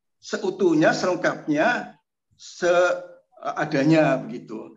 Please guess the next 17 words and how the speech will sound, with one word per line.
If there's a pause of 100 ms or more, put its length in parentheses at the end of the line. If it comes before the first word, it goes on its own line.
Tetapi
kita
untuk
mengenal
Tuhan (320)
masih
samar-samar. (360)
Kalau
Rasul
Paulus
saja (560)
mengenalnya, (640)
menyadari
dan
mengakui
seperti
itu,